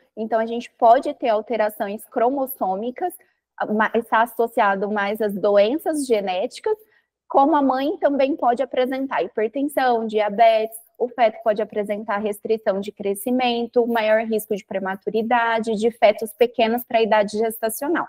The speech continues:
O principal conselho que eu dou é que elas se programem, então se planejem, caso elas não queiram engravidar antes dos seus trinta e cinco anos, que elas, quem tiver condições, tiver acesso, que faça o congelamento dos óvulos,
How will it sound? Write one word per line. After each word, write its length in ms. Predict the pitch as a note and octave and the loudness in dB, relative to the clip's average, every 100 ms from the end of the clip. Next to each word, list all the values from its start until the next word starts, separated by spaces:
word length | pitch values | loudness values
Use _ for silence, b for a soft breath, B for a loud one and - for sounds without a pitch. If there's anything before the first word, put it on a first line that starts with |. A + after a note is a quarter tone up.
| - | -8
O 80 | |
principal 840 | - A#3+ C4+ C4+ - D4 B3+ D#4+ B4 - | -4 0 0 -2 0 0 4 4 4 4
conselho 580 | B3+ C4+ - B3+ C4 | 2 2 6 6 6
que 100 | C4+ | 0
eu 120 | B3 G#3+ | 0 2
dou 200 | A3+ A3 | 0 0
é 100 | A3+ | -2
que 120 | A#3+ | 0
elas 240 | A3 A3 A#3+ _ - - - G#3+ | -2 -2 -4 _ -18 -16 -14 -4
se 100 | D#4 | -2
programem, 680 | - C4+ G#3+ G#3 G3+ B3+ C4 | 2 0 2 4 2 2 -6
então 220 | C4+ A#3 | -6 -8
se 120 | B3 | -8
planejem, 600 | B3+ B3+ B3 G#3+ A#3+ C4 | -6 -4 -2 -2 -2 -4
caso 340 | B3 - A#3 B3+ | -6 -4 -2 -2
elas 280 | A#3+ A#3+ A3 | -2 -2 -2
não 400 | B3 B3+ E4 C#5 | -4 -2 -6 -4
queiram 400 | F#4 B3 B3 A3+ | 0 2 2 -2
engravidar 680 | A3+ A3 G#3 G3 G3+ F#3+ - - | -4 -4 -4 -4 -2 -2 -8 0
antes 400 | A#3 C#4 F#4+ C#4+ | 4 4 0 -6
dos 200 | G#3+ A3+ | -6 -2
seus 220 | A3+ G#3+ | -2 -2
trinta 420 | - C4+ C#4 G4 | -4 -6 -6 -4
e 80 | B3+ | -4
cinco 400 | B3+ A3 G#3+ G#3+ | -4 -8 -4 0
anos, 320 | F#3 G3 A#3+ - b b _ | 2 0 -2 -12 b b _
que 80 | A#3 | 2
elas, 240 | A#3 A#3+ - - | 4 4 0 -14
quem 160 | - B3 | 0 0
tiver 300 | - A#3 A3 | 0 -2 -2
condições, 800 | A3 A3+ A3 - A#3 G3+ A3+ A#3+ | 0 -2 -2 -8 -6 -2 -4 -4
tiver 320 | A#3 A#3+ A3 | -6 2 4
acesso, 520 | A3 A3+ A3+ G#3 G#3+ | 4 0 2 2 0
que 140 | B3 B3 | -6 -6
faça 420 | _ A3+ - F4+ | _ -4 -2 0
o 60 | B3+ | 0
congelamento 720 | B3+ A3+ G3+ G3+ G3 F#3+ G#3 | 0 -4 -2 -2 -2 -4 -2
dos 240 | G3 F3+ | -2 0
óvulos, 480 | F3+ E3+ F3+ A#3 C4 | 4 4 4 2 -2